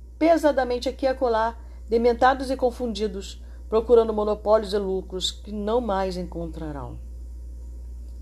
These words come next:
Condoía-me. Quis deter alguns, confabular com eles fraternalmente, de modo a esclarecê-los.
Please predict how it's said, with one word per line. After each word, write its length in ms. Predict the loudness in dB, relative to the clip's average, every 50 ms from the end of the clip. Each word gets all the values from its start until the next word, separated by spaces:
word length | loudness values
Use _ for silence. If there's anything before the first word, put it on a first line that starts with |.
| -10 -4
Condoía-me. 880 | -2 -2 0 2 2 4 4 2 2 0 -4 -6 -8 -8 -10 -10 -12 -12 -14 -14 -14 -14 -14 -14 -14 -14 -14 -14 -14 -14 -14 -14 -12 -10
Quis 180 | -6 -6 -2 2
deter 380 | 6 6 6 6 6 4 6 6
alguns, 460 | 4 2 0 -2 -2 -2 -2 -2 -2
confabular 540 | -4 -4 -2 -2 -2 0 2 0 0 0 0
com 180 | -2 -2 -2
eles 180 | 0 0 -2 -2
fraternalmente, 840 | -2 -2 -2 -2 -4 -2 -2 0 0 2 0 0 0 -2 -4 -6 -6
de 100 | -4 -2
modo 220 | 0 0 0 0
a 20 |
esclarecê-los. 1000 | -2 -4 -2 0 0 2 2 0 -2 -4 -4 -2 0 0 2 0 0 -2 -4 -8